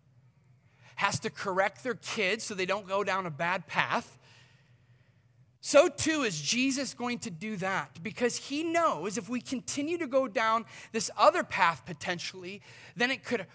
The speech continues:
hurt us and most importantly hurt Jesus' witness to the world. And so he rebukes these churches. He says, "Look,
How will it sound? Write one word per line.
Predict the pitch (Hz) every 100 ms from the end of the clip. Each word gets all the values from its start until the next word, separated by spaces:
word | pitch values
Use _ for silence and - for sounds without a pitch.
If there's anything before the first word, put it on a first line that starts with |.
| -
hurt | 233 220 - -
us | 269 240 -
and | 208
most | 233 -
importantly | 233 180 226 233 196
hurt | 170 233 220 - - - - -
Jesus' | 165 220 196 185 165 143
witness | 185 180 147 -
to | 175
the | -
world. | 190 160 139 - - _ _ _ _ _ _ _ _ _ _ -
And | 226 240
so | 269
he | 233 - 262 262 - - -
rebukes | 240 175 190 262 302 - - - - - _ -
these | 208 220 208 196 - -
churches. | - 247 - 185
He | 233
says, | 196 220 185
"Look, | 302 359 - -